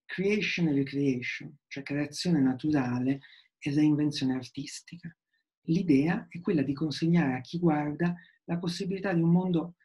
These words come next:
differente, in cui l'ordine viene riportato attraverso la parola.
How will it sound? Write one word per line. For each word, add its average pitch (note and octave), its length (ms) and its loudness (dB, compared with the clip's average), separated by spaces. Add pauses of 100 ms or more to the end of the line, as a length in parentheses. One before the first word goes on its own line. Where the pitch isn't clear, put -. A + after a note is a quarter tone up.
(260)
differente, C#3 960 -4 (140)
in D3 100 -14
cui G3+ 160 -2
l'ordine G3+ 580 0
viene E3+ 300 2
riportato F#3+ 880 -4
attraverso E3+ 600 -4
la D#3+ 120 0
parola. C#3 520 -6